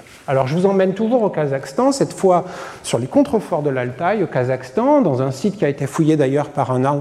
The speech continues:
un archéologue de la, de l'université de Nanterre, il y a une vingtaine d'années de cela, euh, Paul-Henri Francfort. On situe il y a donc deux mille trois cents ans de cela à Bérel. Voici la, la vallée, euh, dans laquelle vous imaginez des alignements peut-être de points. Voilà ce que ça donne, ces alignements de points sur le terrain, autrement dit des tumulus funéraires,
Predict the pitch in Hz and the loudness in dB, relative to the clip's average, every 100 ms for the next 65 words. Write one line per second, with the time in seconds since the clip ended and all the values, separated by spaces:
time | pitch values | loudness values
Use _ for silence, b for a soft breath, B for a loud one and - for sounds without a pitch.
0 | 147 127 139 139 165 160 160 131 127 120 | -4 -2 -2 0 -2 0 -2 -2 -2 -2
1 | 110 113 120 120 127 135 - 143 127 127 | -4 -6 -4 -2 0 -2 -2 -2 -2 -2
2 | 123 170 240 226 131 120 120 123 135 123 | 0 2 2 0 -2 -4 -4 -4 -2 0
3 | 123 120 127 - 214 254 180 135 139 123 | 0 0 -2 0 2 4 2 2 0 0
4 | 131 - 123 - 190 247 B B B B | -4 -6 -10 -6 -6 -6 B B B B
5 | 190 175 180 - 160 139 127 131 175 220 | -2 -2 -4 -2 0 0 2 2 2 2
6 | 208 - 160 165 139 143 139 - 156 147 | -2 -6 -8 -8 -6 -4 -4 -2 -2 -2
7 | 175 156 151 202 277 262 B B B 131 | -2 -2 0 0 0 -4 B B B 2
8 | 175 180 196 185 135 120 120 117 113 165 | 2 0 -2 0 2 2 0 -2 0 2
9 | 196 240 285 262 151 127 135 139 165 151 | 4 4 4 4 4 2 0 0 -2 0
10 | 139 143 151 156 160 160 127 117 180 208 | 0 0 0 2 2 2 2 2 0 0
11 | 214 202 196 208 262 185 180 220 247 165 | 0 2 2 2 0 -2 -2 -2 -2 0
12 | 135 139 - 190 247 285 170 139 143 - | 0 0 0 0 2 0 0 0 -2 -4
13 | 143 127 110 123 214 214 - 127 127 127 | -4 -4 -2 0 0 -2 0 0 2 0
14 | 135 135 131 127 127 147 143 - 127 127 | 0 2 2 2 0 -2 -2 0 -2 0
15 | 131 113 165 240 - 143 139 131 135 120 | 0 0 0 0 -2 -2 0 0 2 0
16 | 120 254 254 226 220 202 - - 190 156 | 0 2 4 4 2 0 -2 0 2 4
17 | 123 139 233 233 | 2 2 2 0